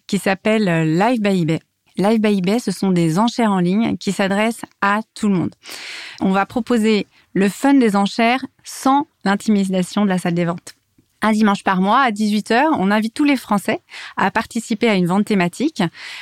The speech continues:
euh, street art, mobilier design, sneakers, vraiment, euh, il y en a pour tous les goûts. Et, euh, on a le meilleur d'eBay avec trente à cinquante lots, euh,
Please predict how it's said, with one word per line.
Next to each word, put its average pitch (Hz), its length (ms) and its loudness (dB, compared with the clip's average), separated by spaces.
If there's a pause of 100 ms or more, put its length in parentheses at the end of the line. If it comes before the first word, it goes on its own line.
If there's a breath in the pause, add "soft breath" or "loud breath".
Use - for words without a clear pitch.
(140 loud breath)
euh, 175 160 -2
street 208 380 -2
art, 185 360 0
mobilier 196 400 0
design, 185 680 0
sneakers, 208 580 -2
vraiment, 190 400 0
euh, 175 160 0
il 165 80 0
y 175 60 0
en 180 80 2
a 196 60 -2
pour - 140 -14
tous - 120 -4
les 202 120 2
goûts. 202 200 -2 (640 loud breath)
Et, 269 420 2
euh, 196 260 2
on 202 120 2
a 214 80 2
le 226 120 4
meilleur 262 320 4
d'eBay 208 420 0
avec 185 420 -4
trente 247 260 0
à 208 100 0
cinquante 226 440 -2
lots, 226 260 2
euh, 160 380 0